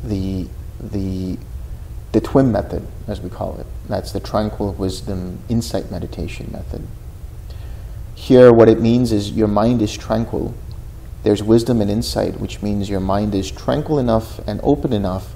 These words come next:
that you can notice when mind's attention moves. And when it does that, you're actually in that moment dealing with, as you said, the hindrances. And the way you deal with it is a process of relaxation.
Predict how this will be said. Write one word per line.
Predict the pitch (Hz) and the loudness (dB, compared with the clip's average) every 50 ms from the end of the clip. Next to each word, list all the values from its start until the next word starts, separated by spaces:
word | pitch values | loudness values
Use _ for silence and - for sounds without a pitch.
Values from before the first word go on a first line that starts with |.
| - - - - - - - - - | -12 -12 -10 -10 -10 -10 -8 -4 0
that | 107 104 | 2 2
you | 101 101 | 2 2
can | - 101 101 101 101 | 2 0 0 0 2
notice | 98 101 107 117 117 110 - - - | 4 4 6 6 4 4 0 0 -2
when | 101 101 98 | 0 0 0
mind's | 95 95 92 98 95 - | 0 0 0 -2 -2 -4
attention | 87 - - 98 98 - - 92 92 92 | -4 -4 -4 -6 -6 -6 -6 -6 -4 -2
moves. | 101 127 143 127 101 90 - 104 - - - - - - - - - - - - - | 0 0 2 0 0 -2 -4 -6 -8 -8 -10 -10 -12 -12 -12 -14 -14 -14 -14 -10 -6
And | 98 95 | -2 0
when | 98 101 | 0 0
it | 101 90 | 0 2
does | - 104 101 107 104 - | 4 4 4 4 4 4
that, | - 95 92 90 - - | 4 4 4 2 0 -2
you're | 107 98 78 95 | -2 0 2 2
actually | 101 - - - 104 98 95 82 - - | 0 0 -2 -4 -4 -2 -2 -2 -2 -2
in | 131 117 113 107 | 0 2 4 4
that | 104 98 - - | 4 4 4 2
moment | 107 104 104 107 110 104 95 92 - - - - - - - - - - - - - - - - | -2 -2 0 0 0 0 -2 -4 -6 -8 -12 -14 -14 -14 -14 -12 -12 -12 -12 -12 -12 -10 -2 2
dealing | 107 110 117 117 117 110 104 98 | 4 6 8 8 6 6 4 2
with, | 101 95 95 - | 0 0 0 -2
as | 101 101 95 98 | -6 -6 -6 -6
you | 92 | -6
said, | - - 90 87 | -4 -4 -4 -4
the | 92 | -4
hindrances. | 87 - 104 101 101 110 104 101 - - - - - - - - - - - - - - - - - - - - - - | -6 -4 -4 -4 -4 -4 -4 -4 -6 -8 -8 -10 -10 -8 -10 -10 -10 -10 -10 -12 -12 -12 -12 -12 -12 -12 -12 -10 -8 -6
And | 107 98 98 92 - - 104 | -4 -2 -2 -4 -4 -4 -2
the | 101 | 0
way | 95 104 | 4 4
you | 101 107 107 101 | 4 4 4 2
deal | 95 104 110 110 113 117 113 | 2 2 4 6 6 6 6
with | 107 101 - - | 4 2 2 0
it | 95 90 87 - - | -2 -2 -2 -4 -6
is | - - 101 98 95 - - - | -6 -6 -4 -4 -6 -6 -6 -6
a | 101 | -6
process | - - - 107 98 - - - - | -6 -4 -2 -2 -2 -2 -4 -6 -4
of | - 95 92 98 | -4 -4 -4 -4
relaxation. | 98 92 92 90 90 - - - 98 98 95 - - - - 107 | -4 -4 -4 -6 -8 -8 -8 -6 -6 -6 -6 -6 -8 -10 -10 -10